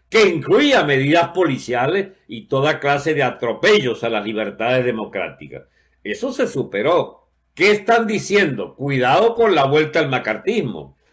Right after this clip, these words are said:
Cuidado, porque en Estados Unidos sí hay una tradición de persecución de ideas de la época precisamente de McCarthy, este, de los años cincuenta. Ahora, yo no veo todavía eso,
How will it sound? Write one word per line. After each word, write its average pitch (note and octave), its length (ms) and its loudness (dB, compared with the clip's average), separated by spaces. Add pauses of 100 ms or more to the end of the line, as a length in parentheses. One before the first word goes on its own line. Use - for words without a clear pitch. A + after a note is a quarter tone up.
(120)
Cuidado, C3 420 0
porque C#3 300 -2
en A2 100 -4
Estados C#3+ 380 -2
Unidos F3 400 -2
sí F3+ 220 -4
hay D#4 200 4
una C#3 260 0
tradición C#3 520 -2
de D3 120 -2
persecución B2+ 760 -6
de C#3 60 -6
ideas D3 380 -2 (260)
de C#3 160 0
la A#2 240 2
época C#3 400 0
precisamente C#3+ 760 -4
de B2 120 -2
McCarthy, D3+ 520 -4 (420)
este, G#2 840 -6
de A#2+ 100 -4
los A2 140 -2
años C3+ 280 -4
cincuenta. C3+ 680 -4 (320)
Ahora, F#3+ 680 2 (100)
yo C#3 320 -4
no E3 160 0
veo F3+ 560 2 (100)
todavía D#3+ 680 4
eso, C#3 480 -2